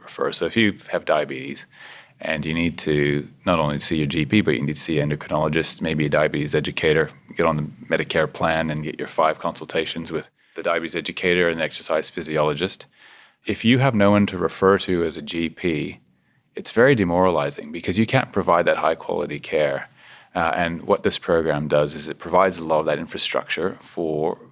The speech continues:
your local primary health team to provide that. In the absence of this program, we would have a very big hole in access, and it would ultimately cost the health system more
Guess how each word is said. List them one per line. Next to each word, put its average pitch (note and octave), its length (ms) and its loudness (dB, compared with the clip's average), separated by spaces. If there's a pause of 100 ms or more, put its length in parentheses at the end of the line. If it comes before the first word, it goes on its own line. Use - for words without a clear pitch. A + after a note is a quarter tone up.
your E2 200 2
local E2 240 0
primary E2 260 -2
health D2 160 -6
team D#2 200 -8
to - 80 -16
provide D2 440 -2
that. - 200 -4 (260)
In F2+ 100 -4
the E2+ 120 -2
absence F2+ 440 0
of D2 60 -4
this D#2 160 -4
program, D#2 400 0
we F2 100 2
would D#2+ 120 0
have D#2+ 140 -4
a E2 40 -16
very D#2+ 320 2
big D2 240 -2
hole C#2 360 0
in A1+ 140 -8
access, - 520 -6 (440)
and F#2+ 140 2
it F#2 60 4
would F#2+ 180 4
ultimately F#2 460 4
cost - 260 2
the F2 60 2
health D#2+ 180 2
system D2+ 320 -6
more C#2+ 340 -2